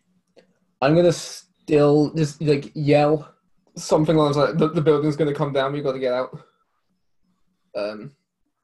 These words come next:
and then start moving towards an exterior wall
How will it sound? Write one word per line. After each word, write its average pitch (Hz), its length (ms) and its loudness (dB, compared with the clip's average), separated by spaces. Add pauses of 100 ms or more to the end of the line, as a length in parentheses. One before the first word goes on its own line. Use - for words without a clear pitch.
(120)
and 143 100 -4
then 123 160 -4
start 135 320 -4
moving 135 360 -6
towards 127 640 -10 (640)
an 156 100 -6
exterior 139 640 -4
wall 139 400 -6